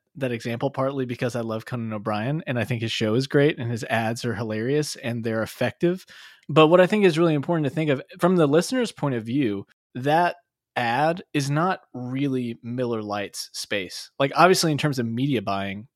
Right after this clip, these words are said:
it is. Miller Lite is paid to show up on the show. But really what's going on is people are listening to a show that they like, and they have a picture of Conan O'Brien as a brand.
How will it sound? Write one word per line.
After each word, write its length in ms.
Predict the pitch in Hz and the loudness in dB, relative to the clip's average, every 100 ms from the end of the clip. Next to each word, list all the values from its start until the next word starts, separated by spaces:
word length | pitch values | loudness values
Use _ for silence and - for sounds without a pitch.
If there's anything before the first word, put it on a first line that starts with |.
| _ _ - | _ _ -6
it 140 | 151 | 2
is. 340 | 202 95 - - - - - | 2 2 -6 -12 -18 -20 -4
Miller 220 | 135 135 | 2 4
Lite 200 | 127 123 | 4 2
is 180 | 117 - _ - | -2 -8 _ -8
paid 380 | 143 123 117 _ _ _ _ _ | -2 0 -2 _ _ _ _ _
to 300 | - 131 120 - | -8 -6 -6 -6
show 220 | - 135 | 0 2
up 180 | 123 117 | 2 0
on 140 | 117 | -8
the 80 | 113 | -4
show. 380 | - 190 110 - _ - | 0 0 0 -8 _ -2
But 200 | 160 160 | 4 4
really 280 | 147 190 190 | 8 8 8
what's 200 | 156 143 | 4 0
going 240 | 135 127 | -2 -2
on 160 | 131 139 | -2 -2
is 320 | 113 110 - _ - | -2 -6 -10 _ -8
people 360 | 180 175 170 | -6 0 4
are 80 | 151 | 4
listening 600 | 123 135 139 139 123 113 | 4 2 0 -2 -4 -4
to 500 | - 127 110 107 104 - | -4 -2 -2 -4 -8 -8
a 80 | 107 | -4
show 360 | - 123 104 | -2 0 0
that 160 | 104 95 | -2 -6
they 100 | 98 | -6
like, 480 | 92 92 85 - - _ _ _ - | -6 -10 -12 -18 -20 _ _ _ -4
and 420 | 117 117 110 107 - - | -2 -2 -4 -6 -12 -20
they 460 | 123 123 135 151 | -6 -2 0 0
have 720 | 151 - 131 127 123 117 - _ - | -2 -4 -2 0 -2 -4 -10 _ -12
a 40 | |
picture 520 | - - 156 - 135 107 | -12 -8 -6 -4 -4 -4
of 100 | - | -6
Conan 400 | - 139 131 113 | -4 -2 -2 -4
O'Brien 480 | 98 110 113 101 | -2 -2 -2 -4
as 220 | 95 113 117 | -6 -6 -6
a 40 | |
brand. 520 | - 110 139 80 - | -6 -6 -6 -10 -16